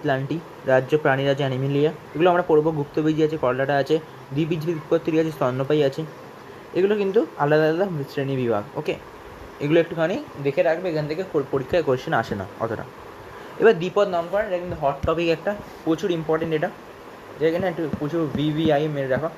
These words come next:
এখান থেকে ভেবে নাও কোশ্চেন এসে গেছে। দুটি পদ, উম, পদ দিয়ে নামকরণ পদ্ধতিকে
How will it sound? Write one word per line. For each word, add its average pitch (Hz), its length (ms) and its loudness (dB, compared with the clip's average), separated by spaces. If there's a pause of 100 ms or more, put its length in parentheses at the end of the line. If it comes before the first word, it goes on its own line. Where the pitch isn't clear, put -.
(240)
এখান 151 180 0
থেকে 175 220 2
ভেবে 151 280 2
নাও 165 160 2
কোশ্চেন 143 260 0
এসে 131 180 -2
গেছে। 107 220 -2 (1300)
দুটি 185 340 0
পদ, 202 140 6 (260)
উম, 139 260 -4 (100)
পদ 143 180 4 (100)
দিয়ে 165 160 2
নামকরণ 143 480 2
পদ্ধতিকে 139 520 -2